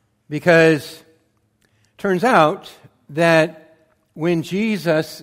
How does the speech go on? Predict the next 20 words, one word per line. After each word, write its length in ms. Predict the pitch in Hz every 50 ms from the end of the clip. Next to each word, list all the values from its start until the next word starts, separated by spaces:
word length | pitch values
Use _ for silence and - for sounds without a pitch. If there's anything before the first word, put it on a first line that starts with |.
| _ 151
gives 380 | 135 165 208 208 180 165 139 165
us 540 | 165 156 151 151 - - - - - - _ _ _ _ _ _ _ _ _ _
his 480 | _ - 170 185 185 175 170 156 170 -
manifesto, 880 | 156 170 170 165 156 147 - 202 190 180 - - - 165 156 151 151 151
his 260 | 151 175 165 151 -
introduction 1000 | - - 196 196 185 - 175 170 165 190 190 - - - 165 151 151 147 139 143 - _ _ _ _
to 140 | - - 190
his 160 | 185 170 180
kingdom, 640 | - - 196 208 202 185 170 165 160 160 151 147 147
one 260 | 147 175 208 220 214
of 220 | 202 196 185 160 151
the 120 | 165 165
things 420 | 156 - 185 190 196 185 175 147 151
that 100 | 165 160
he 160 | 180 180 170
includes 760 | 165 151 160 - 240 240 185 156 147 143 143 135 131 - _ _ _ _ _ _ -
is 160 | 175 156 156
a 60 | 175
discussion 640 | 151 156 - - - 233 196 - - - 175 160 156
about 720 | 151 143 135 175 156 156 156 147 147 175 - - - -